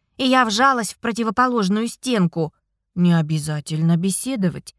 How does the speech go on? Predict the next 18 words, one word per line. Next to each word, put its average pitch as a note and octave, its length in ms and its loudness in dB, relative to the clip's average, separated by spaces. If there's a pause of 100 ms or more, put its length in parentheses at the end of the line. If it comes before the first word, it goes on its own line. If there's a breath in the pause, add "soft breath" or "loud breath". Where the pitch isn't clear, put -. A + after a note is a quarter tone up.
(240)
задумчиво G3+ 580 2
проговорил F#3 580 2
он. D#3+ 260 0 (420)
«Ванная D3+ 600 -2
может D3+ 400 -4
служить D#3 580 -6 (280)
и - 80 -10
другим D#3+ 440 -2
целям». G3 500 -4 (600)
«Не D4+ 180 -8
сомневаюсь, A3 800 0 (320)
но D#4 140 -2
не D4+ 200 -2
имею C#4+ 300 -2
желания C4 640 0
изучать G#3+ 460 0
этот F3 200 -4
вопрос. G#3+ 500 0